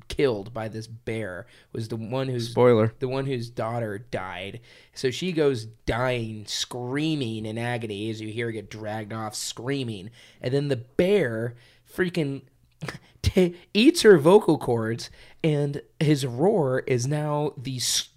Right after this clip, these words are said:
Speaker 1: death scream of the girl. And it is haunting,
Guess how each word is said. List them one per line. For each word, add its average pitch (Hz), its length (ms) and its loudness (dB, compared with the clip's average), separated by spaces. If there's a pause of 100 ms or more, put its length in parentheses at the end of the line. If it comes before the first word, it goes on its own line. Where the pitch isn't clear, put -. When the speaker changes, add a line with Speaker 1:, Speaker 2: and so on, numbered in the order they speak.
(100)
Speaker 1:
death 170 340 2
scream 117 720 -8
of 123 280 -2
the 123 100 -2
girl. 127 600 -2 (300)
And 143 160 2
it 147 80 -2
is 127 240 0 (540)
haunting, 208 840 -4